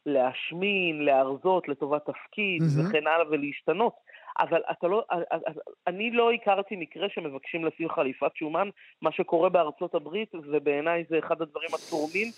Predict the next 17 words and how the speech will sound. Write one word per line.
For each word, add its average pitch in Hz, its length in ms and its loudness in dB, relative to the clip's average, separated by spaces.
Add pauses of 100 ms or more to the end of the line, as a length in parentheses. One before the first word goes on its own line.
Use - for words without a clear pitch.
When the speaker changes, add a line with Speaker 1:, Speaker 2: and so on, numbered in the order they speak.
(340)
Speaker 1:
והמגוחכים 160 840 0
Speaker 2:
מהמם. 147 400 4
Speaker 1:
והמזוויעים 151 540 -6
שיכולים, 156 520 -2 (480)
אה, 143 280 2
לתת 156 340 2
כמסר. 233 420 0
זה 214 60 0
פשוט 233 360 -6
כמו 214 220 0
ש-, - 100 -4 (480)
כמו 220 320 2
כל 226 240 2
המחאות 190 480 0
שקורות 175 400 -2
בימים 175 340 -2
אלו, 214 360 -2